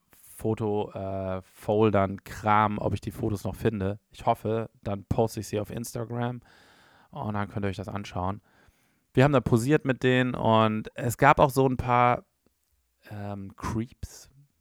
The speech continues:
ich nenne sie mal, die waren, sahen sehr creepy aus. Die hatten eine Kamera dabei und die waren Teil dieser Furry Conference, aber die, die hatten nicht selber ein Kostüm. Fanden das aber, glaub ich, alles ziemlich scharf, was da stattfindet.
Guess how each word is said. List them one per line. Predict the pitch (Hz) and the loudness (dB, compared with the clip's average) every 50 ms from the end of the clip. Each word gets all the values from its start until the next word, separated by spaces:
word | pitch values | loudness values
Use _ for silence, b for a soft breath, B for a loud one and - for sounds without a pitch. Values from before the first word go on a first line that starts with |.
| _ _ _ _ | _ _ _ _
ich | _ - - - | _ -20 -16 -14
nenne | 107 98 98 | -14 -14 -14
sie | - | -14
mal, | 104 98 | -10 -8
die | 104 95 | -6 -4
waren, | 110 117 120 107 | -2 -2 -2 0
sahen | 123 131 139 131 | 0 0 0 0
sehr | 127 127 | -2 -4
creepy | - - - 135 131 - - 131 - | -4 -2 -2 -2 -2 0 0 -2 -2
aus. | - 95 101 110 113 - b b b b b b | -2 -2 -4 -4 -4 -6 b b b b b b
Die | b - | b -12
hatten | - 110 | -10 -10
eine | 107 | -8
Kamera | - - - 123 139 139 131 131 | -8 -4 -4 0 0 2 2 4
dabei | 127 127 123 117 117 123 123 123 123 127 127 123 | 4 4 2 4 4 6 6 6 6 6 4 4
und | - 113 110 110 110 107 - b b b b b b b b b b - | 4 2 0 0 -2 -6 -8 b b b b b b b b b b -2
die | 107 101 | 2 4
waren | 110 113 123 120 - | 6 6 4 2 -2
Teil | - - - 110 110 117 135 151 156 | -6 -2 2 4 6 6 6 6 4
dieser | 151 151 156 151 147 | 4 4 4 4 4
Furry | - - 147 147 151 151 | 6 6 6 6 6 6
Conference, | - - 143 143 143 - - 143 143 147 151 156 151 - b b b b b b b b b | 4 2 0 0 0 -2 -2 0 0 0 -2 -6 -10 -14 b b b b b b b b b
aber | _ - 113 117 113 | _ 0 2 2 4
die, | 113 113 110 113 113 - - _ _ | 4 2 2 2 0 -2 -4 _ _
die | - 185 - 117 110 110 | -20 -8 -4 -2 -2 -2
hatten | 101 101 - - 120 117 | -2 -4 -4 -4 -2 0
nicht | 113 113 107 | 0 0 2
selber | 110 113 117 120 113 113 | 4 6 6 6 6 6
ein | 113 113 | 4 4
Kostüm. | 107 - 110 - - - 127 117 92 82 82 - _ _ _ _ _ _ _ | 2 0 -2 -2 0 2 2 2 2 0 -4 -14 _ _ _ _ _ _ _
Fanden | - - - 117 127 135 131 | -8 0 0 2 2 2 0
das | 131 123 123 | -2 0 0
aber, | 120 120 120 120 | 2 2 4 4
glaub | 117 120 117 120 | 6 4 4 4
ich, | 120 120 | 4 2
alles | - 120 120 - | 2 0 0 -2
ziemlich | - 123 117 110 - | -2 -4 -4 -2 -2
scharf, | - - 120 120 120 - - | 0 4 4 4 4 2 -4
was | 104 - | -8 -8
da | - 104 | -8 -10
stattfindet. | - - 110 110 - - 110 - - - - - _ | -6 -6 -8 -8 -8 -10 -12 -10 -10 -12 -14 -14 _